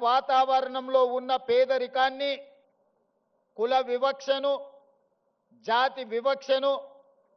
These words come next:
సమస్యలతో కొట్టుమిట్టాడుతున్న వెనుకబడిన ప్రాంతాలలో పెరిగిన వాణ్ణి. నాకు కొత్తగా మీరు రాసిచ్చి, నాకు చదువుపిచ్చి, చదువు నేర్పించి, మా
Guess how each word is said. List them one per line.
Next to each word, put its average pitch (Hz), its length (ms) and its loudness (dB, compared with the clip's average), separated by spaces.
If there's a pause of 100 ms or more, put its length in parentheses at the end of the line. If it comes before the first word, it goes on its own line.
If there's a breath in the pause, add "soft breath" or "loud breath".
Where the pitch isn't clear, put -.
(1300)
సమస్యలతో 269 640 0 (180)
కొట్టుమిట్టాడుతున్న 269 1120 0 (120)
వెనుకబడిన 247 640 -6
ప్రాంతాలలో 233 840 -4
పెరిగిన 214 500 -8
వాణ్ణి. 196 260 -6 (2000)
నాకు 254 360 -2 (140)
కొత్తగా 269 400 0 (160)
మీరు 262 260 -2
రాసిచ్చి, 262 680 -2 (1300)
నాకు 254 280 -2 (120)
చదువుపిచ్చి, 277 640 -2 (160)
చదువు 254 300 0 (100)
నేర్పించి, 269 580 0 (1500)
మా 208 180 -2